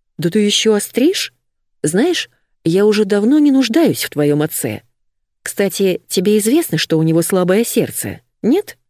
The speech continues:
Наверное, не хотел расстраивать свою прелестную дочурку. Вдруг папашу инфаркт хватит. Вот будет забавно. Ты станешь богатой наследницей, и я вместе с тобой.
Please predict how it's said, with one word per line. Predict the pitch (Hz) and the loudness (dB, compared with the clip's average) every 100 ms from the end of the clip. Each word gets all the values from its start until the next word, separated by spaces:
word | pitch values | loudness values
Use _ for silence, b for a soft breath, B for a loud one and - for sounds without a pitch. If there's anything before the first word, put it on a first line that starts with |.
| _ _ _ - | _ _ _ -2
Наверное, | 165 170 220 254 269 | 0 2 2 2 2
не | 269 | 2
хотел | 269 302 - 220 | 0 -2 0 0
расстраивать | 277 294 - 226 147 139 | 0 -2 -2 0 0 -2
свою | - 160 | 0 0
прелестную | 160 208 175 - 156 | 2 2 2 0 -2
дочурку. | 160 202 - 139 - 95 - _ _ _ _ _ | 0 0 -2 -4 -6 -12 -12 _ _ _ _ _
Вдруг | 165 156 247 - | -2 0 0 0
папашу | 165 277 339 - 123 - _ | -2 0 0 0 -4 -6 _
инфаркт | 277 294 - 202 - | 2 2 2 0 -2
хватит. | - - 160 - - - _ _ _ - | -6 -2 -2 -2 -10 -12 _ _ _ -6
Вот | 170 165 165 | 0 2 2
будет | 185 202 190 | 2 0 2
забавно. | 220 208 220 208 226 _ _ _ _ _ _ - | 2 2 0 0 -4 _ _ _ _ _ _ -4
Ты | 185 | -2
станешь | - 170 160 | 0 0 0
богатой | 147 170 165 156 | 0 2 2 2
наследницей, | 151 139 - 185 285 156 - 110 - _ _ _ | 0 -2 0 0 0 -2 -4 -8 -8 _ _ _
и | 208 | 0
я | 202 175 135 | 2 0 -2
вместе | 127 107 - | -4 -6 -6
с | - | -4
тобой. | 147 135 107 - | -4 -2 -4 -6